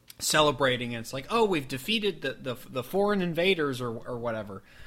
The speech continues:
Um, and Jaime throws out a, a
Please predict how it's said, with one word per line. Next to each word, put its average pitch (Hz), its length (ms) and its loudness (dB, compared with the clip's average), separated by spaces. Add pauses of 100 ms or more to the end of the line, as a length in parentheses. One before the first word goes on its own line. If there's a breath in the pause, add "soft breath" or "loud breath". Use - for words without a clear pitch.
(280 loud breath)
Um, 113 440 0 (580 soft breath)
and 139 320 0 (500)
Jaime 220 380 2
throws 190 380 2
out 180 360 2
a, 127 240 -2
a 123 480 -2